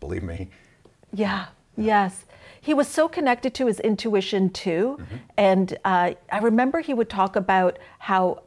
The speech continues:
Speaker 2: if you don't have a spiritual component into your, in your business, y-, you're missing it.
Speaker 1: Right.
Speaker 2: Spirituality was very important to him. Would you say he was religious?
Speaker 1: So here's the interesting thing. I,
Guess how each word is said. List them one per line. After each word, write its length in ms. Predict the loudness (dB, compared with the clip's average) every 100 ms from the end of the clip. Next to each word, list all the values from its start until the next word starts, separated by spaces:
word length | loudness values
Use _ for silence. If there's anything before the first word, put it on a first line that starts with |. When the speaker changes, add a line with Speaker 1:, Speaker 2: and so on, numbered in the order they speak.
| _ _
Speaker 2:
if 160 | -6 0
you 100 | 4
don't 200 | 4 2
have 220 | 0 0
a 40 | 0
spiritual 600 | -2 0 0 0 0 -2
component 720 | 0 -4 -2 -2 0 -2 -2
into 280 | -2 -2 -2
your, 180 | -2 0
in 160 | 0 2
your 160 | 2
business, 640 | 0 -2 -2 -2 -4 -6 -16 -20 _ -20 -20 -20 -20 _ -20 _ _ _ _
y-, 160 | -4 -2
you're 200 | 2 2
missing 420 | 4 2 2 0
it. 300 | 0 -2 -6 -20
Speaker 1:
Right. 180 | -20 -20 _ _ _ _ _
Speaker 2:
Spirituality 1000 | -12 0 2 2 0 2 4 2 2 2
was 220 | 2 0
very 180 | 2 2
important 420 | 2 0 -2 0 -2
to 60 |
him. 200 | -2 -2 -8 -20 _ -14 -4
Would 160 | 0 0
you 60 |
say 160 | 0 0
he 80 | 2
was 140 | 0 2
religious? 840 | 2 4 2 2 2 0 -2 -16 _ _ -20 -20 _ _ _ _ _ _ _ _
Speaker 1:
So 200 | -8 -6
here's 240 | -4 -6
the 120 | -4
interesting 400 | -4 -6 -8 -8
thing. 380 | -6 -4 -4 -6
I, 140 | -6